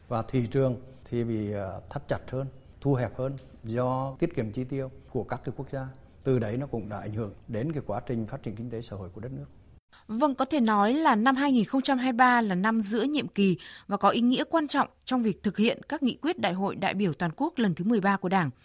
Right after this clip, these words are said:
Speaker 2: các nghị quyết phát triển kinh tế xã hội của Quốc hội và Chính phủ. Vậy, à, Bộ Tài chính sẽ xác định giải pháp nào để, à, hỗ trợ, à, phục hồi phát triển kinh tế trong năm nay, thưa Bộ trưởng?
Speaker 1: Chúng tôi, à,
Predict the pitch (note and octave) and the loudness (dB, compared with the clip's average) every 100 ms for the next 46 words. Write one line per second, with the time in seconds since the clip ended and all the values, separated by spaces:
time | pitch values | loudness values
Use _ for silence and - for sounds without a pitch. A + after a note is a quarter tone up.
0 | - - - D4+ C#4 D#3+ D#4+ F#4 F#4+ - | -20 -18 -4 0 0 0 -2 -2 -2 0
1 | G#3+ - A3 G#3 F#3+ A#3 C#4 - - D#3 | 0 0 -4 0 0 0 0 -2 -2 -8
2 | - C#4+ C4+ - - D3+ - F#3+ C4 E3 | -4 0 0 -2 -6 -6 -4 -2 0 0
3 | - - - G#3 A3 A#3 A3 G#3 G3+ F#3+ | -4 -20 -16 -4 0 2 4 2 2 0
4 | G#3+ A3 G3+ A#3+ D#4 - - F#4 D4 - | 0 2 2 2 0 -2 -2 0 0 -2
5 | D3+ A3+ D#3+ D4+ D4 A#3 G3+ E3 - - | -2 -2 -2 -2 2 4 4 0 -6 -16
6 | F#3+ G#3+ E3 D3 D#3+ C#4 - D4+ - _ | 0 4 4 2 -2 -4 2 2 2 _
7 | _ - D#3+ - G3+ F#3+ F#3+ D#3+ - - | _ -10 -8 -2 0 4 4 4 0 2
8 | B3+ D#3 - G3+ F#3 F3+ B3+ A#3+ A3 G#3+ | 2 2 -2 -2 0 0 2 0 2 0
9 | G3 - G#3 F#3 D3+ E3+ B2+ - - - | -2 -6 -6 -4 -4 -4 -8 -12 -20 -20
10 | - - A#2+ B2+ C3 C3+ C3+ C3 | -20 -8 -4 2 4 4 4 2